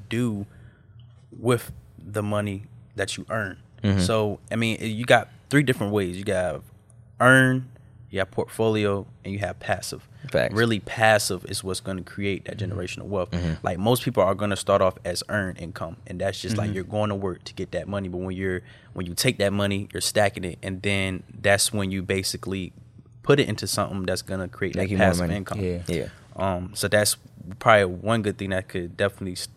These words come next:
Speaker 1: kinda kick off generational wealth.
Speaker 2: I feel like with that, Chris Johnson, this is my favorite quote of all time now when it comes to, like, finances, but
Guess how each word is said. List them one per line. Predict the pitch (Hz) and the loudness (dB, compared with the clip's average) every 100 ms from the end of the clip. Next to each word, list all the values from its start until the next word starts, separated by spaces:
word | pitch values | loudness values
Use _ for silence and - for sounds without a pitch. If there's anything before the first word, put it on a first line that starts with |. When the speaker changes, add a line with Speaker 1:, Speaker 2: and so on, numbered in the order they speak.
| - | -10
Speaker 1:
kinda | - 92 | -8 -6
kick | - - | -8 -4
off | 90 - | -4 -4
generational | 90 90 - - 98 | -10 -12 -14 -10 -8
wealth. | 101 - - - - - | -8 -10 -18 -20 -20 -4
Speaker 2:
I | 87 | 0
feel | - 117 | 8 10
like | 104 | 10
with | 101 | 8
that, | 104 110 - | 10 10 8
Chris | - 135 113 | 6 6 8
Johnson, | 107 120 110 98 | 8 8 6 4
this | 92 | 6
is | 120 | 6
my | 107 | 6
favorite | 104 95 | 6 6
quote | 104 90 | 6 6
of | 87 | 6
all | 90 | 4
time | 90 87 | 2 0
now | 85 | -2
when | 90 90 | -2 -4
it | |
comes | 98 87 | -4 -4
to, | |
like, | 80 | -2
finances, | - 82 73 - - - | 0 -2 -2 -6 -8 -4
but | 69 67 | -4 -4